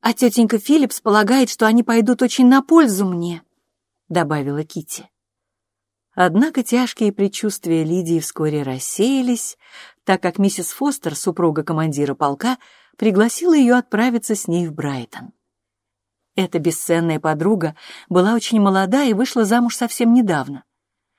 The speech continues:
Свойственные обеим беззаботность сблизили их, и они были задушевными подругами целых два месяца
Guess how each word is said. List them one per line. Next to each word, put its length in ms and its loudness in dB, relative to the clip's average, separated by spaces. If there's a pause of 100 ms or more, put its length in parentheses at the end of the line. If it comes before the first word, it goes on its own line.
(180)
Свойственные 840 0
обеим 440 2
беззаботность 760 -2 (260)
сблизили 580 2
их, 300 -2 (240)
и 60 -4
они 260 4
были 200 2
задушевными 680 0
подругами 640 0 (300)
целых 440 0
два 220 0
месяца 640 0